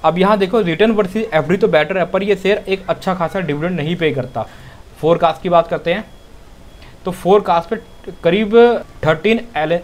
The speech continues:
analyst की report मौजूद है, जिसमें से सेवेंटी सेवन परसेंट बाय के लेके आ रहे हैं। Finance की बात करते हैं, अब यहाँ पर आप देखोगे इनके जो revenue की growth rate है वो करीब थर्टीन पॉइंट एटी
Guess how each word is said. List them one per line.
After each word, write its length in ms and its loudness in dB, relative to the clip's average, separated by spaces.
analyst 420 0
की 60 0
report 360 0
मौजूद 500 0
है, 120 2
जिसमें 360 -2
से 220 -2
सेवेंटी 380 -2
सेवन 340 0
परसेंट 280 -6
बाय 240 2
के 80 -4
लेके 180 -2
आ 60 4
रहे 120 -4
हैं। 80 -10
Finance 280 0
की 100 -8
बात 180 4
करते 240 -4
हैं, 60 -4
अब 140 2
यहाँ 180 2
पर 120 0
आप 100 4
देखोगे 460 0
इनके 360 0
जो 120 4
revenue 420 2
की 100 4
growth 300 4
rate 160 2
है 60 0
वो 140 -4
करीब 300 0
थर्टीन 300 0
पॉइंट 360 -2
एटी 280 -4